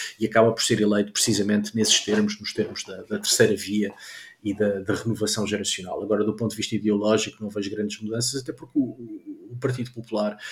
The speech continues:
apesar de ser um partido de direita, eh, e de matriz conservadora, é um partido que tem gente muito diferente lá dentro, ah, e, portanto, não vejo grandes alterações, eh, de líder para líder. O que é que aconteceu a Pablo Casado? Aconteceu,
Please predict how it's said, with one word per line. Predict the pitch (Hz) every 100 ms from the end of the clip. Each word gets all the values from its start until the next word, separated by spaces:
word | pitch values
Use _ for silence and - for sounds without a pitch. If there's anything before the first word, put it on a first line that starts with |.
| - - - -
apesar | - 107
de | 104
ser | 110
um | 104
partido | 110 110
de | 101
direita, | 101 101
eh, | 95 95 90 82 - -
e | 110
de |
matriz | 107 101 -
conservadora, | - - 107 107 98 98 101
é | 117
um |
partido | 120 123 127
que | -
tem | 123
gente | 107 117 117
muito | 117 120 123
diferente | 113 - 110 107
lá | 110 107
dentro, | 107 104 - - - - - -
ah, | 98 95 92 92
e, | -
portanto, | - 113 104
não | 117 113
vejo | 101 110 107 104 101
grandes | - 110 107
alterações, | 104 101 98 - 104 104 101 98 -
eh, | 90 87 90 95 95 - - _ - _ _ -
de | 107
líder | 104 110 104 101
para | 101
líder. | 95 95 95 - - - -
O | -
que | -
é |
que | 143
aconteceu | 151 143 127 131 127
a |
Pablo | 123 120 117
Casado? | 120 113 113 107 95 -
Aconteceu, | - 117 110 - 120 117 107 104